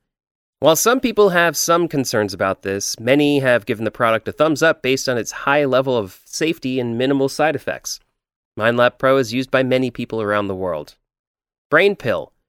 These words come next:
According to the information released on the official website, Brain Pill is a smart drug specifically formulated to help improve cognitive abilities and improve mental health.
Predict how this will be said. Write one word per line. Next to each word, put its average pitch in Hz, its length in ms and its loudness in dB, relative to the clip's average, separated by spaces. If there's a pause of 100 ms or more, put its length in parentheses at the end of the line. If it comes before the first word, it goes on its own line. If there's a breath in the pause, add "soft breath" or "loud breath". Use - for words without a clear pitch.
(240)
According 160 440 2
to - 60 -10
the 127 140 0
information 120 480 -2
released 110 360 -4
on 101 100 -2
the 95 80 -4
official 90 360 -8
website, 151 540 0
Brain 196 240 2
Pill 143 260 0
is 120 140 -8
a - 20 -8
smart 151 400 -2
drug 120 260 -2
specifically 131 640 -6
formulated 113 580 -4
to 101 120 -8
help 107 340 -6
improve 107 460 -6
cognitive 113 400 -4
abilities 123 460 -2
and 113 140 -6
improve 107 440 -6
mental 95 360 -8
health. - 420 0